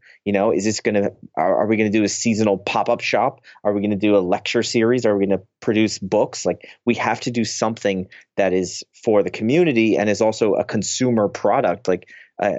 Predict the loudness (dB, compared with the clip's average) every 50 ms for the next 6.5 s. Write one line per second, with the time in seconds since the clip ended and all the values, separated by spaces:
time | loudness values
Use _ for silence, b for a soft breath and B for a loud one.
0 | -6 -4 -2 0 0 2 2 2 2 2 2 2 2 2 2 2 4 4 4 4
1 | 6 4 4 2 0 -2 -10 _ _ 0 2 4 4 4 2 0 -6 -14 _ _
2 | _ -10 -4 -2 -2 0 0 -2 0 0 0 2 0 0 -2 -4 -12 -16 _ -4
3 | -2 0 2 2 0 0 -4 -6 -8 -10 -8 -8 -4 -2 0 0 2 2 0 0
4 | -2 -4 b b b b b b -10 -4 -4 -4 -2 0 0 -2 0 2 0 0
5 | 0 0 -4 -6 -8 -6 -2 2 2 2 2 0 -2 -2 -2 -2 -4 -2 -2 -2
6 | -2 0 -2 -4 -6 -6 -6 -8 -10